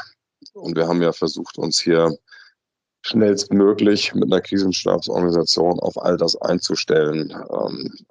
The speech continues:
was jetzt möglicherweise auf uns zukommt. Und ein paar Dinge sind ja eben auch schon sehr greifbar. Die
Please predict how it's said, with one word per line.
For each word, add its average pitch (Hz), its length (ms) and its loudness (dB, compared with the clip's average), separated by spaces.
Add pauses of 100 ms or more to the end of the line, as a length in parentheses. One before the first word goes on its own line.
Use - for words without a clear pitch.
was - 240 0
jetzt 85 320 0
möglicherweise 85 840 2
auf - 200 -2
uns - 220 -8
zukommt. 87 600 -2
Und - 160 -10
ein 78 140 -2
paar 87 240 0
Dinge 85 240 2
sind 82 180 -2
ja 85 80 -4
eben - 220 -6
auch - 120 -2
schon 82 200 -6
sehr 80 160 2
greifbar. 82 640 0 (840)
Die - 380 0